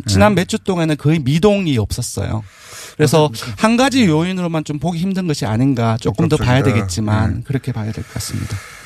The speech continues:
Speaker 2: 어,
Speaker 1: 네.
Speaker 2: 여하간 여러 가지 종합적으로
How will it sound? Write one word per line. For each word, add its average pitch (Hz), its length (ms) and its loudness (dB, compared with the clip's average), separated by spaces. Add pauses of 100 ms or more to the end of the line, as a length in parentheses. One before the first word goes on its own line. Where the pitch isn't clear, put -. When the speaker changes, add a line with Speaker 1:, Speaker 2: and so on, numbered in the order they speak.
(300)
Speaker 2:
어, 135 480 4
Speaker 1:
네. 131 60 4
Speaker 2:
여하간 143 360 4
여러 135 160 4
가지 139 380 2 (220)
종합적으로 127 800 0